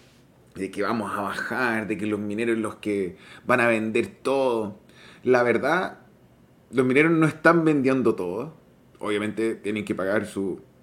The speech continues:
eh, sus operaciones. Vemos que empresas como Core, Core Scientific salió de la, de la quiebra, que es una de las empresas de minería más grandes, financiado por BlackRock. Ahí, so-, solo para que tú te acuerdes que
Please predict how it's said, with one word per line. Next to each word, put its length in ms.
eh, 460
sus 200
operaciones. 720
Vemos 320
que 120
empresas 540
como 360
Core, 300
Core 200
Scientific 600
salió 380
de 100
la, 760
de 140
la 100
quiebra, 560
que 100
es 40
una 160
de 60
las 100
empresas 320
de 60
minería 280
más 160
grandes, 440
financiado 720
por 140
BlackRock. 640
Ahí, 280
so-, 200
solo 320
para 160
que 80
tú 100
te 60
acuerdes 400
que 400